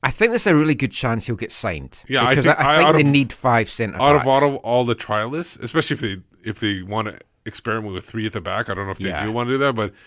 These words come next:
Speaker 2: it, it, you need that extra player. So I think they will sign him, and I think right now he fits nicely as, as a number four center back,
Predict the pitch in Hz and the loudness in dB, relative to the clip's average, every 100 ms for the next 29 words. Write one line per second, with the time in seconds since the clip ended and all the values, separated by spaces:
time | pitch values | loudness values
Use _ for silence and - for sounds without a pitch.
0 | _ - 113 113 113 113 110 113 110 123 | _ -10 -8 -8 -6 -4 -4 -4 -4 -2
1 | 110 98 101 - 98 - 113 104 92 104 | -2 -4 -8 -8 -10 -6 -4 -2 -2 -6
2 | - _ - 110 139 117 98 101 113 117 | -8 _ -10 -2 -2 0 -2 -2 -2 -2
3 | - 98 107 110 101 92 90 98 95 120 | -6 -6 -4 -4 -6 -8 -6 -6 -4 -6
4 | 95 104 101 104 104 101 95 - 107 107 | -4 -6 -4 -4 -4 -4 -6 -8 -8 -6
5 | 107 - 107 98 98 - 101 87 92 87 | -6 -2 -4 -4 -8 -10 -8 -6 -8 -8
6 | 101 92 - 92 87 95 101 120 135 | -10 -10 -10 -10 -10 -10 -8 -4 -6